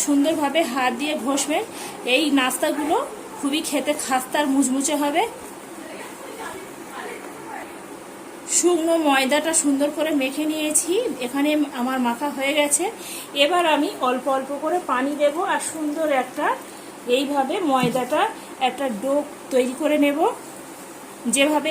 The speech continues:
রুটি পরোটার ডো বানিয়ে থাকি। এখানে আমি হাত দিয়ে সুন্দর করে মেখে নিয়েছি, এখানে মাখানোটা একদম আমার রেডি হয়ে গেছে। এটা আমি কোনো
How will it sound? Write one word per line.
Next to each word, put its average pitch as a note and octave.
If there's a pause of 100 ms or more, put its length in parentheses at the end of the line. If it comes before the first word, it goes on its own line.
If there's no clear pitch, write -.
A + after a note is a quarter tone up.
রুটি C4+
পরোটার C4+
ডো C#4 (100)
বানিয়ে C4
থাকি। D#4+ (3500)
এখানে E4
আমি D#4+ (180)
হাত C4
দিয়ে D4+ (120)
সুন্দর D#4 (120)
করে D4 (280)
মেখে C4+
নিয়েছি, D#4+ (180)
এখানে D4 (120)
মাখানোটা D4 (140)
একদম A#3+ (100)
আমার C#4
রেডি B3
হয়ে C#4
গেছে। C#4+ (640)
এটা D4
আমি F4+
কোনো E4